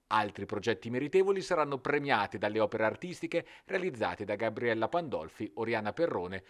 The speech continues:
Luigino Antonelli, Franco Fiorucci e Maria Antonietta Ricci.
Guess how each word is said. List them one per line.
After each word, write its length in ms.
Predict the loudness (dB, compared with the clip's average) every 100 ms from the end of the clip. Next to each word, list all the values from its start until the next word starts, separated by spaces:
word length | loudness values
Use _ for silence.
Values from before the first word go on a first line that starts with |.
| -20 -14
Luigino 440 | -8 -8 -6 -6
Antonelli, 580 | -2 -2 -2 -4 -8 -12
Franco 420 | -8 -2 -2 -2 -4
Fiorucci 540 | -4 -4 -6 -10 -10
e 120 | -8
Maria 380 | -4 -4 -4 -6 -8
Antonietta 560 | -8 -6 -6 -2 -2
Ricci. 420 | -2 -4 -12 -14